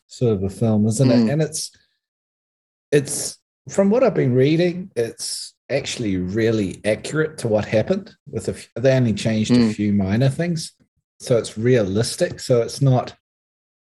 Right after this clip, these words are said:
Speaker 1: you know, they're getting sucked out into space and then the, the, the,
Speaker 2: Mm-hmm.
Speaker 1: the mask is
Speaker 2: Mm-hmm.
Speaker 1: cracking and the oxygen's leaking in. And,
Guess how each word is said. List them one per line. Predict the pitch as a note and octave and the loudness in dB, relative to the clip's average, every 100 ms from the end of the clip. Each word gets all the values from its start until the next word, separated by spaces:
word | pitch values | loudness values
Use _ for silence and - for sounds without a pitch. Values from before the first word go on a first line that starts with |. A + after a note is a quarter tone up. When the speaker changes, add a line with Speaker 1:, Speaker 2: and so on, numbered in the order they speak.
| _ _ _ _ | _ _ _ _
Speaker 1:
you | G#2 | 0
know, | A2 | 2
they're | G#2 | 2
getting | G#2 A2 G2+ | 2 2 0
sucked | - - B2+ - - | -4 -2 -2 0 4
out | A#2 A#2 | 4 4
into | A2 G2+ | 2 -2
space | G2 - - C3 C3+ C3+ C3 A#2+ | -8 -6 2 4 6 4 2 0
and | G#2+ | 0
then | A#2 A#2+ | 2 2
the, | A2 G#2 G#2 G#2 G#2 _ _ | 2 2 2 0 -4 _ _
the, | G#2+ | -2
the, | |
Speaker 2:
Mm-hmm. | G2+ A#2+ C3 B2 | 2 2 2 2
Speaker 1:
the | G#2 | 4
mask | G#2+ B2 B2 - A#2 | 4 4 2 0 -2
is | G2+ | 0
Speaker 2:
Mm-hmm. | B2 | 4
Speaker 1:
cracking | B2+ A2+ - A#2+ A2+ | 4 4 2 0 2
and | A2+ | 2
the | G#2+ | 2
oxygen's | A2+ G#2 - G#2 A2+ G2+ | 0 0 -8 -4 -2 2
leaking | A2 A2+ A#2 G#2+ | 2 2 0 2
in. | A#2 A#2+ G#2+ | 2 2 -2
And, | G2 | -4